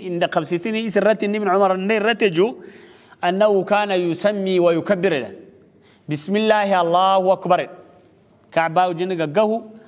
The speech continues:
طوافة ترتيب الله وتب أحبابي في الله. حجر الأسود سن الرا طوافي سي بالله وت. سي قلته بسم الله، الله أكبر، يا تنت لبيك زنجير. "الله أكبر"، يا تنت اللي سنتر دنسا.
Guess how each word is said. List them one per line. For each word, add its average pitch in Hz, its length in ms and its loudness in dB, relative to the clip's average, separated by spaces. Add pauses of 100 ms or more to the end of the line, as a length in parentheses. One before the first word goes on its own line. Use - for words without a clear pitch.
(240)
طوافة 190 420 2
ترتيب 156 360 -4
الله 165 240 4
وتب 147 280 -2
أحبابي 147 420 -2
في 135 60 -2
الله. 139 260 0 (400)
حجر 208 400 2
الأسود 196 520 0 (100)
سن 214 140 -2
الرا 208 180 2
طوافي 165 380 2
سي 170 180 -2
بالله 175 240 2
وت. 120 120 -6 (360)
سي 165 220 0
قلته 202 280 0 (960)
بسم 170 280 -6
الله، 214 420 2
الله 208 340 2
أكبر، 202 260 0
يا 202 180 2
تنت 202 260 -4 (120)
لبيك 160 240 -2
زنجير. 147 400 -2 (460)
"الله 220 680 2
أكبر"، 226 360 0 (680)
يا 226 280 4
تنت 233 260 0
اللي 247 260 2 (220)
سنتر 220 360 0
دنسا. 185 240 0